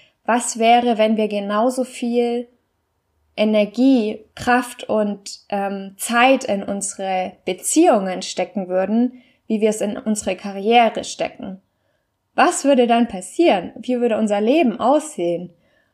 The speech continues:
Und das muss man sich mal vorstellen, weil wir stecken so viel Zeit in unsere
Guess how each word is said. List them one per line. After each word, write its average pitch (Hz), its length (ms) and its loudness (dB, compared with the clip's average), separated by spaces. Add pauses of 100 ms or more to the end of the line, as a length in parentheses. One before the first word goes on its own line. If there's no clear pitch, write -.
(140)
Und 208 320 0
das 214 120 -6
muss 254 160 2
man 220 120 2
sich 214 140 -2
mal 202 140 0
vorstellen, 180 800 0
weil 196 160 2
wir 202 80 2
stecken 226 320 0
so 277 160 0
viel 240 340 0
Zeit 254 340 0
in 202 100 -4
unsere 202 420 -4